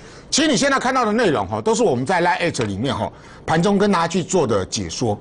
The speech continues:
好，那我跟大家说过，如果你还没有加入我们这个 Line，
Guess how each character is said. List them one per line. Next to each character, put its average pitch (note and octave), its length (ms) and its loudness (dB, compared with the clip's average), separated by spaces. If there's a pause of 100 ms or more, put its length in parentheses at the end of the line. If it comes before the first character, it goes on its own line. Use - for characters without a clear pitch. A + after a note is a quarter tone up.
好， C3 180 2
那 G3 120 2
我 C3+ 100 2
跟 F3 100 0
大 E3+ 100 0
家 E3 40 0
说 E3 160 0
过， C3+ 180 2 (360)
如 B3 160 2
果 A#3+ 360 2 (380)
你 F#3 160 0
还 G3 160 2
没 C#4+ 140 2
有 E3+ 340 0
加 A3 160 2
入 A3+ 160 2
我 A#2 80 0
们 A#2+ 100 -2
这 D3+ 100 -4
个 E3 100 0
Line， E3 240 0